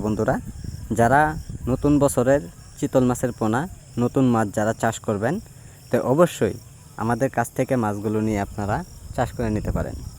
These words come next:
তা আপনারা দেখতে পাচ্ছেন যে মাছগুলো মাপা হয়েছে, যে টালি করব। তো টালি করে দেখব যে আপনার একশো গ্রাম অথবা পঞ্চাশ গ্রাম আমরা টালি করে মাছগুলো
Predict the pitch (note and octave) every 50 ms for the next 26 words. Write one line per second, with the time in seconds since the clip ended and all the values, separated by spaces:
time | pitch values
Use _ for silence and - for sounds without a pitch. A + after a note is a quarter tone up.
0 | - - - - - - - - - - - A#2+ A#2+ C3 - D#3+ D3 C3 A#2+ D#3+
1 | D#3+ - - C#3+ B2+ C3 B2+ - C#3 C#3 C3+ C3+ B2 A2+ A2+ A2 G#2+ A#2+ B2 B2+
2 | C3+ C#3 C#3+ C#3 B2+ - C3 A#2+ A#2 B2 B2+ - C3+ C3 B2 A#2 G#2+ - - A#2+
3 | B2+ B2+ A#2 G#2 - - A2+ A2+ A2+ G#2 - A2 A2 G#2 G#2+ G#2+ A2+ B2+ D3 F3
4 | F#3+ F#3 E3 - - - G2+ G2 F2+ - A#2 A#2+ A#2 A2 - B2 A#2 A#2+ G#2+ A#2+
5 | A#2+ A2 - A#2 A#2 A2+ A2 G#2 G#2 G#2 G2+ G2+ G2+ G2+ - - - - - -
6 | A2+ G#2 - - A2 G#2 G2+ G2 G2 - - - - - - - - - - -
7 | - - - - - - - - - - A#2 A#2 - - - B2+ A#2 G#2+ G#2 A2+
8 | A#2 A#2 A#2+ - A2 G#2 - A2+ G2+ G2+ A2 A#2+ - - - - A#2+ A#2 A2+ -
9 | A2+ A2+ A2 G#2+ G2 G#2+ G#2 A2 B2+ C3+ - - G2+ G2+ G#2 G2+ - A2 G#2+ G#2
10 | G#2 - - G#2+ G#2+ B2+ D#3+ G3+ - - - - - - G2+ G2+ G2 F#2+ G2 G#2
11 | G2+ G#2